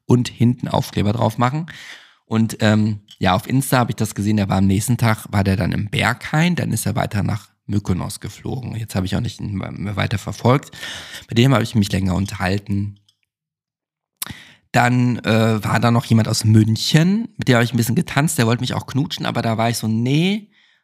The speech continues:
so ganz überzeugt mich das nicht. Und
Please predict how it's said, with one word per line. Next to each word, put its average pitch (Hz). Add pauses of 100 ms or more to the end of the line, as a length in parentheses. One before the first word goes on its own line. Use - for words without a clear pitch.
(100)
so 127
ganz 143
überzeugt 120
mich 98
das -
nicht. 139 (540)
Und 104